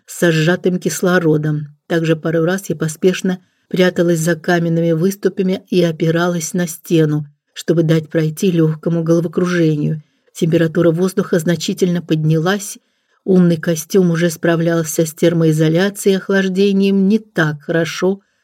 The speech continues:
как двумя уровнями выше. Один раз я чуть не столкнулась с трасками, но, судя по всему, изнуряющий удушливый воздух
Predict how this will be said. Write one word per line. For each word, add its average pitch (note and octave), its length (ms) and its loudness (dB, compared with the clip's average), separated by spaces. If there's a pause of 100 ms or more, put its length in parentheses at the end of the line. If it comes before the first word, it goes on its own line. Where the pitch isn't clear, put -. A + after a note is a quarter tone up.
(120)
как D#3 180 -2
двумя E3 400 2
уровнями F3+ 560 2
выше. E3 480 -2
Один E3+ 280 -2
раз E3+ 220 -4
я E3+ 80 2
чуть D#3+ 280 -6
не D#3+ 60 -4
столкнулась D#3+ 600 0
с - 40 -14
трасками, F#3+ 640 -2 (260)
но, F3+ 120 -2
судя F3+ 280 0
по E3+ 80 2
всему, F3 400 0
изнуряющий F3 720 0
удушливый E3 500 0
воздух F3+ 560 0